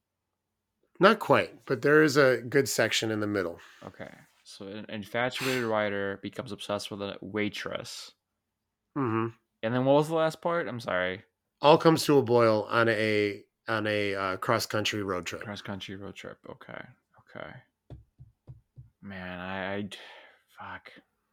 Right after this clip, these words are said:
Speaker 2: I don't know this. I don't think I know this one. Uh,
Speaker 1: Well, horror or rom-com?
Speaker 2: I'm gonna guess rom-com.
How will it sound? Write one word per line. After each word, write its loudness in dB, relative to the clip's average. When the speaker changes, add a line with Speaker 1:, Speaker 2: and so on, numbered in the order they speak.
Speaker 2:
I -14
don't -10
know -10
this. -10
I -6
don't -4
think -8
I -4
know -6
this -8
one. -8
Uh, -8
Speaker 1:
Well, 10
horror 12
or 6
rom-com? 2
Speaker 2:
I'm 4
gonna 2
guess 4
rom-com. -2